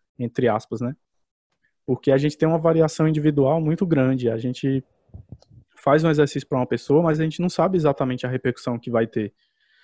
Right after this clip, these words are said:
A gente tem uma probabilidade de acontecer determinada coisa, né? E aí, por isso que a gente tem que ficar testando constantemente.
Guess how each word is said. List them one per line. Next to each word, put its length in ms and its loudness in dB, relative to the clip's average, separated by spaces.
A 120 -2
gente 280 0
tem 160 -2
uma 160 0
probabilidade 920 2
de 140 0
acontecer 580 0
determinada 460 -2
coisa, 340 -2
né? 160 -10
E 40 2
aí, 200 4
por 180 -2
isso 140 0
que 40 2
a 40 2
gente 200 -2
tem 140 -2
que 80 -8
ficar 240 -2
testando 560 -4
constantemente. 800 -8